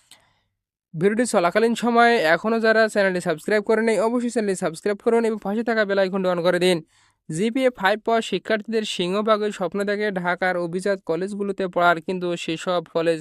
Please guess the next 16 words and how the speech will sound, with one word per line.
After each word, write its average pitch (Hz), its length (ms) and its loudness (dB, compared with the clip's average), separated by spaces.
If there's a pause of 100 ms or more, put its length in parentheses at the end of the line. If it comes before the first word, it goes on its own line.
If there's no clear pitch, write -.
যেমন 160 280 0 (180)
নটরডেম, 175 640 0 (460)
হোলি 156 200 -2
ক্রস, 190 360 4 (280)
সেন্ট 156 380 -2
জোসেফ, 165 460 2 (320)
ভিকারুননিসা 160 760 2
রেসিডেন্সিয়াল, 170 880 2
রাজুক, 170 540 2
ধানমন্ডি 160 560 -2
আইডিয়াল 196 380 2
ইত্যাদি 196 420 -2
আসন 165 320 0
সংখ্যা 170 300 -4
খুবই 156 300 -4
সীমিত। 156 300 -4